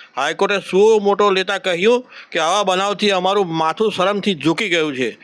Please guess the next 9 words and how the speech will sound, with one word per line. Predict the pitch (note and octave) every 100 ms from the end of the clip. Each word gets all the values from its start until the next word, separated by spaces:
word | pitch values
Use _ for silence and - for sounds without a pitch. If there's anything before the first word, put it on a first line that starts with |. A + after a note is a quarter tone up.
| - - -
કાશ્મીરમાં | C#3 D#3+ D#3+ G3 G#3+ G#3
આપણે | F#3 G3+
ટનલ | F#3+ F3+ G3 G#3+
બનાવી | G#3+ A3
શકીએ | G#3 G#3+ - A3
છીએ | G3+ A3 B3 - - - -
તો | G3 G#3 G#3 G3+ - _ - _ -
ગામડાઓમાં | C#3+ F3 G3+ G3 G3 G3+ G3 F#3 - - _ _ _
છેવાડાના | - D#3+ F3 F#3 F#3+ G3 F#3+ F3